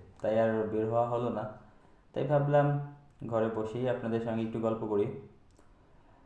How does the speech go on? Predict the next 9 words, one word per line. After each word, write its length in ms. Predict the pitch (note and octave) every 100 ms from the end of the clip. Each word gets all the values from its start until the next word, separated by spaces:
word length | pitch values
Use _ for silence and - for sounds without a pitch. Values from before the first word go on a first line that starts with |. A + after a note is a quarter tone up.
| - - - - - - - - -
আমার 300 | - C3+ C#3+
এক 240 | C#3 C3+ A#2
ভাই 360 | B2 A#2 B2 - - - - - - _ _ -
রাশিয়া 480 | G#2 A2 A2+ C#3 C#3
থেকে 520 | C#3 C#3+ C#3+ A2 C#3+ - - - - - - - - _ - -
আমাকে 400 | A#2 A2+ A2+ A#2+ A2+ A2+ G#2+ G2+ G2 - - -
নক 260 | A2 A#2 -
করছে, 420 | G3+ - G#2+ A2+ - - - - - - -
উনি 360 | A#2 A#2+ A#2+